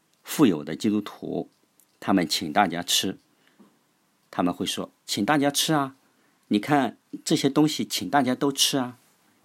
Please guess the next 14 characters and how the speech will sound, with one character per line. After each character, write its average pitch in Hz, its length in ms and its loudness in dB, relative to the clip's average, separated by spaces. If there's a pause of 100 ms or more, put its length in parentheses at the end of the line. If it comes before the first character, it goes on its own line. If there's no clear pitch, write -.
(560)
但 131 120 2
是 135 100 0
大 - 160 4
家 120 140 2
不 127 100 0
太 131 140 -4
好 90 180 -2
意 101 200 4
思 - 180 -16
的， - 160 -14 (240)
而 110 140 4
且 107 200 0
有 85 240 0
的 92 360 0